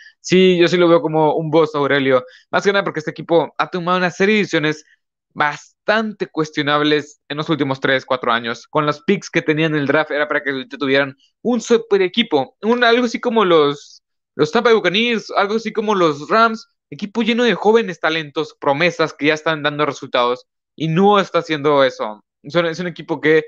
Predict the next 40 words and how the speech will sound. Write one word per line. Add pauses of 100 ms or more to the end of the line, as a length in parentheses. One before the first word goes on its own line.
(220)
se
ha
mantenido
bastante
bien
de
nivel, (360)
pero
no
específicamente
porque, (920)
este,
sean
por
sus,
por
sus
picks.
Está
Davante
Adams, (300)
está,
bueno,
Hunter
Renfrow
y, (120)
y
Max
Crosby,
eh,
están
ahí
porque
los
seleccionaron
en
el,
los,
se
los